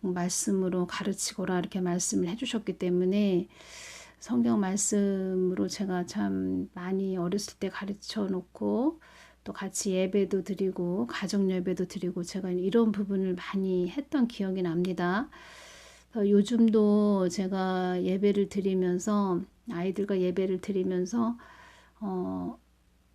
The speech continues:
영적 기도를 제가 자주 해줍니다. 아이들을 앉혀놓고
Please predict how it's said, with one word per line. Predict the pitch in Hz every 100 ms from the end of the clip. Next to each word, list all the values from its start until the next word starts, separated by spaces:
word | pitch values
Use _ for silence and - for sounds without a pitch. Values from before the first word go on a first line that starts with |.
| _
영적 | 202 214 254 240
기도를 | 226 196 196 196
제가 | 208 185
자주 | 180 - - 226 208 202
해줍니다. | 185 277 285 214 175 156 165
아이들을 | 175 180 180 170 170 165
앉혀놓고 | 160 180 - 208 175 - 165 139